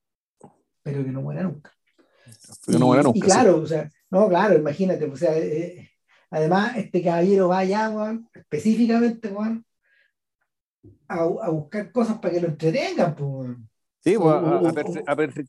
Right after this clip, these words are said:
Speaker 2: a pertrecharse, viejo, sí, ahí los libros son bien de
Speaker 1: Efectivamente.
Speaker 2: primera necesidad, bueno, es que ir a comprar abarrotes, pues.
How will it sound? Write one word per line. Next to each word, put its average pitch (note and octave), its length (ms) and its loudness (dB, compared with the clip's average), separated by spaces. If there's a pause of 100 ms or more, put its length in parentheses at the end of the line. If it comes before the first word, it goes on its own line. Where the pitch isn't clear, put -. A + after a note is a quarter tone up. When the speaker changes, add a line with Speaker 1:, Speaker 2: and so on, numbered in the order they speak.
(140)
Speaker 2:
a C3+ 100 -8
pertrecharse, D3 680 -2
viejo, A3 200 -2
sí, D#3 200 -4
ahí D#3+ 140 -4
los F#3 140 0
libros G#3 240 -2
son - 0 -
bien G3 120 -4
de A3 140 -4
Speaker 1:
Efectivamente. F#3+ 280 -2
Speaker 2:
primera F#3+ 260 -4
necesidad, F3 460 -6
bueno, C4 180 0
es - 80 -18
que G3+ 60 -4
ir G3 60 0
a G3 40 2
comprar F#3+ 340 -2
abarrotes, G3 540 2
pues. - 140 -20